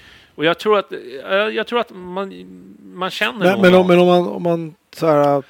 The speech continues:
Speaker 2: skulle liksom summera hans år i Bayern,
Speaker 1: Mm.
Speaker 2: alltså spelmässigt. Alltså, det första man tänker på när man tänker på honom, så här, alltså prestationer, så blir det ju spontant. Eller för mig som dyker upp, det är ju B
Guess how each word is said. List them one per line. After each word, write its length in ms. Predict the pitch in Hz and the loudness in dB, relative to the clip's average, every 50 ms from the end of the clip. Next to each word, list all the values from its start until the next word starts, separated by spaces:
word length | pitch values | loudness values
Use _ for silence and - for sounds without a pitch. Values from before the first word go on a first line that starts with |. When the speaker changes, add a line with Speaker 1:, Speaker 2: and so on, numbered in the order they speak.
| _ _ _ - | _ _ _ -20
Speaker 2:
skulle 320 | - - - - 160 147 139 | -20 -20 -14 -12 -10 -6 -6
liksom 400 | 139 131 - - 143 135 131 120 | -6 -6 -6 -10 -12 -12 -12 -12
summera 460 | - - 143 147 160 165 170 160 147 | -10 -8 -6 -4 -2 0 2 2 2
hans 600 | 127 131 127 123 117 - - - - - - - - - _ _ _ _ - - _ _ _ _ | 2 0 -2 -4 -8 -10 -10 -10 -12 -12 -14 -16 -18 -20 _ _ _ _ -20 -20 _ _ _ _
år 240 | - 143 135 139 135 | -6 -4 -2 0 0
i 20 | 135 | 0
Bayern, 540 | 127 156 165 175 165 151 131 117 107 101 113 | 2 0 0 2 0 -2 -4 -6 -8 -10 -12
Speaker 1:
Mm. 120 | 127 139 | -12 -10
Speaker 2:
alltså 200 | 151 160 - 127 | -10 -10 -10 -10
spelmässigt. 1200 | - - - _ 147 135 131 113 110 123 147 175 180 - - - - 110 - - _ - - - _ _ _ _ _ _ _ _ _ _ | -12 -14 -8 _ -6 -6 -6 -6 -8 -8 -8 -8 -8 -8 -10 -12 -12 -14 -16 -16 _ -20 -20 -20 _ _ _ _ _ _ _ _ _ _
Alltså, 420 | - - 120 - 135 127 123 123 - _ _ - - _ _ _ _ _ - 160 - _ _ _ | -10 -10 -8 -8 -6 -6 -6 -8 -8 _ _ -20 -20 _ _ _ _ _ -20 -20 -20 _ _ _
det 100 | - 135 | -10 -8
första 320 | - 147 139 - - 143 | -6 -6 -8 -6 -6 -8
man 200 | 139 139 135 131 | -6 -6 -8 -8
tänker 500 | - - - 185 185 180 165 - - 143 | -8 -4 -4 -4 -4 -4 -6 -10 -10 -12
på 160 | - - 127 | -8 -8 -10
när 80 | 120 117 | -10 -8
man 140 | 113 110 107 | -12 -12 -12
tänker 280 | - 120 120 113 113 | -14 -14 -14 -14 -16
på 100 | 101 113 113 | -14 -14 -14
honom, 340 | 107 95 95 92 90 85 - _ _ _ _ _ _ _ _ _ _ _ - | -14 -14 -16 -18 -20 -20 -20 _ _ _ _ _ _ _ _ _ _ _ -14
så 120 | - - | -12 -12
här, 140 | 107 101 - - _ _ _ _ _ _ _ _ _ _ _ - | -12 -12 -14 -16 _ _ _ _ _ _ _ _ _ _ _ -10
alltså 260 | - - 120 - 113 | -10 -10 -8 -10 -12
prestationer, 720 | - - 131 123 - - 110 - - 220 202 170 139 113 107 | -10 -10 -10 -10 -8 -10 -10 -8 -8 -8 -8 -8 -10 -12 -12
så 200 | - 135 127 127 - _ _ _ | -12 -12 -12 -14 -18 _ _ _
blir 260 | - 139 151 160 156 | -4 0 2 4 4
det 60 | 147 | 4
ju 180 | 139 135 131 113 | 2 -2 -2 -4
spontant. 460 | - - 135 123 - 165 170 139 131 | -6 -10 -14 -10 -6 -6 -6 -4 -4
Eller 140 | 147 147 139 | -4 -4 -4
för 120 | - - | -6 -4
mig 220 | 156 170 165 160 131 | -2 0 0 0 -2
som 140 | - 139 139 | -4 -8 -12
dyker 220 | 143 127 - 139 | -12 -10 -8 -10
upp, 60 | 123 - | -8 -6
det 80 | 156 | -6
är 40 | 147 | -6
ju 80 | 139 131 | -4 -4
B 220 | 123 139 127 | -4 -4 -6